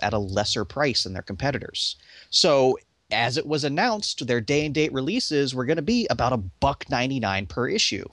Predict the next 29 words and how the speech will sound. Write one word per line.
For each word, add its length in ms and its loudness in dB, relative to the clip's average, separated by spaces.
which 380 -2
was 100 -4
freaking 540 -2
awesome. 480 2
I 360 2
was 220 -10
like, 240 -18
"Man, 480 -2
I'm 140 -2
gonna 60 -2
start 200 -4
reading 280 -4
more 200 -2
Dark 240 0
Horse 260 -4
books. 320 -6
I'm 80 -4
gonna 80 -4
start 300 -4
catching 260 -2
up 140 -4
on 80 -6
some 100 -10
Hellboy, 840 2
uh, 140 2
B 220 -4
P 220 -2
R 140 4
D, 440 2